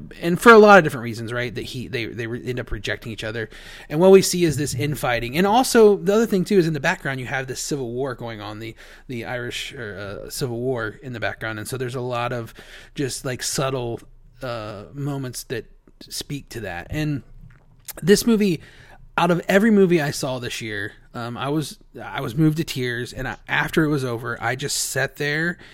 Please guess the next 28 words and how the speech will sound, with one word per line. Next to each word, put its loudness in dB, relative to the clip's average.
and -2
really 6
thought -2
and, -6
like, -6
was -4
really 2
introspective -4
because -4
I 2
think, 0
um, -2
w-, -4
as 4
Americans, 2
something 8
I 4
want 6
to 2
put 2
forth 0
in, -4
in, -6
in -6
this -4
new -2
year 0
is -4